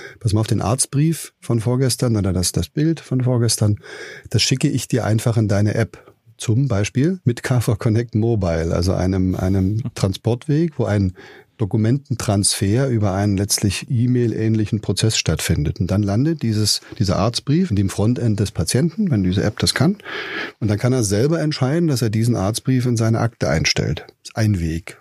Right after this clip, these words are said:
Und der andere Weg ist, der Arzt sitzt mit dem Patienten in der Praxis. Der Patient steckt seine Chipkarte, gibt die pin ein, der Arzt steckt seine H B A, es wird ein versicherten Stammdatendienst durchgeführt, ein Management und dann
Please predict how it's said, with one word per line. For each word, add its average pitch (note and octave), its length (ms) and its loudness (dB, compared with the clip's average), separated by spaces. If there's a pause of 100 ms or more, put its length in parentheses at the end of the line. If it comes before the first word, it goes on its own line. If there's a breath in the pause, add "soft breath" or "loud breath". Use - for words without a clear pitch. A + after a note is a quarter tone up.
Und - 100 -2
der D#2+ 100 -2
andere C3 280 0
Weg D#3 200 0
ist, F3 180 -2
der G#2+ 80 0
Arzt A2+ 240 0
sitzt - 280 -2
mit A2+ 120 0
dem G#2+ 120 2
Patienten G2 420 0
in G2+ 100 0
der F#2+ 80 -2
Praxis. D#3 580 -2 (640 loud breath)
Der G#2 80 2
Patient G2 400 0
steckt - 280 -2
seine F2 240 0
Chipkarte, C#3 640 0 (260)
gibt - 160 -2
die G#2+ 80 -2
pin B2+ 260 0
ein, A2+ 300 0
der F2+ 140 0
Arzt F2 200 0
steckt - 240 0
seine F2 260 2
H E2 120 2
B E2+ 160 -2
A, B2 340 2 (400 loud breath)
es - 60 -8
wird - 120 0
ein G#2+ 120 0
versicherten B2 540 0
Stammdatendienst A2 920 0
durchgeführt, G#2 600 0
ein G2+ 140 0
Management G2+ 400 0
und F#2+ 180 0
dann C#3 360 2